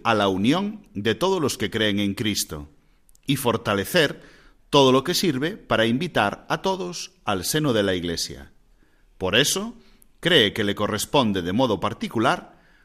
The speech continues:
procurar la reforma y el fomento de la liturgia". Pues bien, esto es lo que nos dice el número uno.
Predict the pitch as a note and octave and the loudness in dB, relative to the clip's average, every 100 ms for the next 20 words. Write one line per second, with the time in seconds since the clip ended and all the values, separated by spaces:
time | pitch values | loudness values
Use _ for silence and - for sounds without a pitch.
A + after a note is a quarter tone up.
0 | _ _ D3+ D#3+ E3+ F#3+ G3+ D#3 A2+ G2 | _ _ -2 2 2 2 2 0 0 -2
1 | - G3+ G3+ D#3+ A#2 G2+ - F#2 E3+ G3+ | -2 -2 0 0 0 0 -2 -2 -2 -4
2 | - E2+ B2+ G#2 F2+ E2 - - - - | -6 -4 -2 -2 -4 -8 -10 -18 -20 -20
3 | _ _ _ _ _ _ _ _ _ _ | _ _ _ _ _ _ _ _ _ _
4 | - - - - D#3+ F#3 F3+ F#3 G#3 F#3 | -20 -20 -20 -2 0 2 2 0 -2 0
5 | D3 B2 A#2+ - F3+ A#2+ D#3+ G3 A#2 F#2+ | 0 0 0 -2 0 2 2 4 2 2
6 | D2 | -4